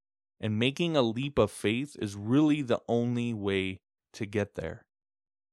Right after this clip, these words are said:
I want to reiterate that point. I had no context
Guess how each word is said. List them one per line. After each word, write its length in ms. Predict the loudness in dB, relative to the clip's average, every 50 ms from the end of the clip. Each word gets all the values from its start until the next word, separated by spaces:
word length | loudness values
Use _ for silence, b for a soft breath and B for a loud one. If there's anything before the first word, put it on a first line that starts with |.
| _ _ _ _ _ -6
I 60 | -4
want 160 | -2 0 0
to 60 | 0
reiterate 760 | -2 -4 -4 -4 -4 -2 2 2 4 4 4 2 2 0 -2 -4
that 220 | -4 -4 -4 -4
point. 320 | -4 -4 -4 -4 -6 -10 _ _ _ _ _ _ _ _ _ _ _ _ _ _ _ _ _ _ _ _ _ _ 2 4
I 120 | 4 4
had 220 | 6 4 4 4
no 360 | 4 4 6 8 10 10 8 8
context 920 | 6 2 4 4 4 4 2 -2 -4 -4 -4 -4 -6 -10 -18 -18 -18 -20